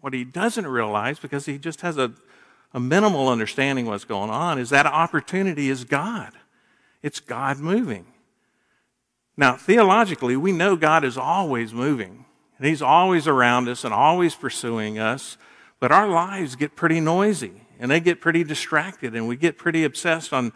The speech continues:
on other kinds of things. But when you sense God moving closer, it's a pretty good time to sort of recognize that something's happening in me that's making me aware of that, and I want to get close to it.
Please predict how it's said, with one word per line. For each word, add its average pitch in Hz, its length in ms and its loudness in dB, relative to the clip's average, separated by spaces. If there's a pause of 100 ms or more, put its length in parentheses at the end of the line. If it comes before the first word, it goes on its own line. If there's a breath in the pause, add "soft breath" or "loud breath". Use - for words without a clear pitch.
(300 loud breath)
on 117 300 2
other 160 260 4
kinds 147 460 -6
of 110 140 -10
things. 139 580 -10 (460 soft breath)
But 120 200 0
when 127 220 -2
you 143 140 -2
sense - 480 -2
God 156 340 -2
moving 139 400 -2
closer, 127 680 -2 (280 soft breath)
it's 147 160 -6
a - 60 -6
pretty 226 280 -6
good 202 220 0
time 151 520 0
to 127 340 0
sort 135 220 -2
of 120 80 0
recognize 117 840 0
that 107 240 -2 (380 soft breath)
something's 196 460 2
happening 131 440 0
in 113 180 -2
me 143 360 0
that's 117 260 -8
making 127 320 -4
me 110 120 -4
aware 110 420 -2
of 135 100 -2
that, 107 340 -2 (120)
and 117 100 -16
I 127 120 -10
want 165 180 -10
to 139 40 -10
get 127 200 -10
close - 500 -2
to 147 340 -4
it. 92 220 -10